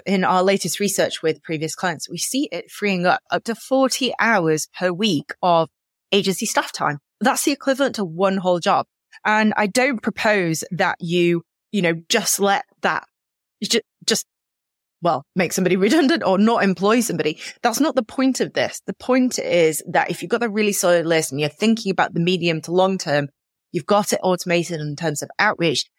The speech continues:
it leaves you able to focus on the lower hanging fruit and those other activities on your exceptionally long to-do list.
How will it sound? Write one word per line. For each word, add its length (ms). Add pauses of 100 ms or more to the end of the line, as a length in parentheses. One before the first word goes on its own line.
(120)
it 100
leaves 280
you 140
able 300
to 120
focus 360
on 120
the 80
lower 260
hanging 360
fruit 340 (340)
and 100
those 240
other 200
activities 520 (160)
on 120
your 180
exceptionally 800
long 220
to-do 280
list. 420